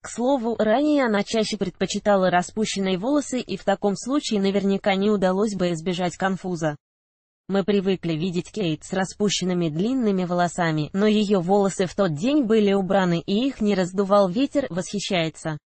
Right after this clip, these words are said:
Сьюзи Хаслер решением супруги принца Уильяма.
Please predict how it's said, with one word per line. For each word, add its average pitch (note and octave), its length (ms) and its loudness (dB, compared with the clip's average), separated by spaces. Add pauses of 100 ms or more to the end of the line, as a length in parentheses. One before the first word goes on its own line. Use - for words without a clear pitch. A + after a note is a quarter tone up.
(640)
Сьюзи C#4 520 2
Хаслер E3+ 500 -2
решением A3+ 520 -2
супруги F#3 500 0
принца B3 380 -2
Уильяма. F3+ 520 -2